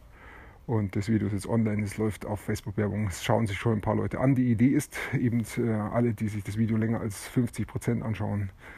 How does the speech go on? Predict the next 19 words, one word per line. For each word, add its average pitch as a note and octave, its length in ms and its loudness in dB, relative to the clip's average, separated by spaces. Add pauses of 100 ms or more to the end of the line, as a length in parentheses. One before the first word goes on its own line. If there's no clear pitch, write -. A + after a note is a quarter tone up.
(580)
das G#2 200 0
sind G#2+ 180 0
dann G#2+ 120 2
die A2 100 2
Leute, G#2+ 260 0
die G#2 100 -2
sich G2 140 -4
für A2+ 100 2
das G#2 120 2
Thema A2+ 200 2
interessieren A#2 420 2
und B2 200 -4
die A#2 120 4
dann G#2 420 0 (420)
mit A#2 100 2
dem G#2+ 140 2
zweiten D3 320 2
Video C3 360 2 (1200)
zu G#2 360 2